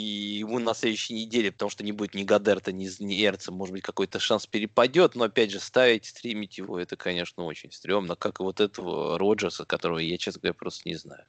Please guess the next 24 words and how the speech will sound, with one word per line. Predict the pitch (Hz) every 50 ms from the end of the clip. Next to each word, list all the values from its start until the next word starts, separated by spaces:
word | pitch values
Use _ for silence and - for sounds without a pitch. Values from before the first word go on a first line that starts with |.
| _ - - - - - - -
И | - 143
еще | 156 147 202 202
одна | 180 151 160 160 151
опция, | 180 202 - - 156
которая | - 131 120 - 131 120 113
может | 117 120 127 117 113 107
быть | 113 104 - -
интересной | - - 117 110 - - 117 120 147 139 - 120 113
на | 110 110 107
этой | - - 113 110
неделе — | 120 160 175 156 127 113
это | 113 127 127 104
Логан | 98 107 120 123 117 120 113 104
Томас | - - 170 175 160 131 110 - -
из | 98 98
Вашингтона, | 101 107 - - 113 101 - - 120 117 107 98
который, | - - 104 - - 120 113 107 104 101 - - - - - - -
как | - 131 127 -
мне | 120 107
кажется, | - 127 123 117 110 - - -
с | - - - 104 98 -
Кайл | - 117 113 113 107 107 -
Алланом | 123 123 120 127 117 117 107 101 95 92
получил, | - - 95 101 104 - - 113 98